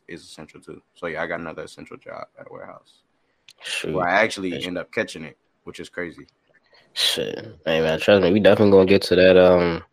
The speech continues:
Speaker 2: to that unemployment shit later, man, 'cause that's,
Speaker 1: Yeah.
Speaker 2: that was, that was, I feel like that was probably one of the most publicized things about covid. Like, one of the, I'm not gonna say the most, but one of the most publicized things about covid is,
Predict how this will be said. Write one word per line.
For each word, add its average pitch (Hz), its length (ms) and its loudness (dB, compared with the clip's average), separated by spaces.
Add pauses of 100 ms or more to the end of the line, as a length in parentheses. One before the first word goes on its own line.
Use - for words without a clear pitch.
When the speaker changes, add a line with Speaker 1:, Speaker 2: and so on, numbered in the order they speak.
(320)
Speaker 2:
to - 120 -2
that 87 160 4
unemployment 87 640 0
shit 78 200 -4
later, 80 300 0
man, 73 300 -6
'cause - 160 -12
that's, 85 380 2
Speaker 1:
Yeah. 78 80 -14
Speaker 2:
that 90 120 2
was, 85 420 -2 (280)
that 107 140 4
was, 113 140 6
I 120 120 2
feel - 160 -2
like 98 140 6
that 95 100 4
was 95 140 4
probably 85 280 2
one 82 180 -6
of 80 140 -4
the 82 420 -8 (520)
most 85 760 -4 (800)
publicized 92 760 0
things 85 380 0
about 78 500 0 (260)
covid. 82 220 2
Like, 80 200 0
one 95 160 4
of 85 120 0
the, 85 120 2
I'm 80 220 -2
not 110 120 4
gonna 85 100 -2
say 85 140 -4
the 90 180 0
most, 80 220 -2
but - 180 -10
one 90 140 2
of 82 100 -2
the 85 180 -4
most 80 280 -2
publicized 78 580 -2
things 78 240 -2
about 71 280 -6
covid 73 360 -4
is, 73 200 -6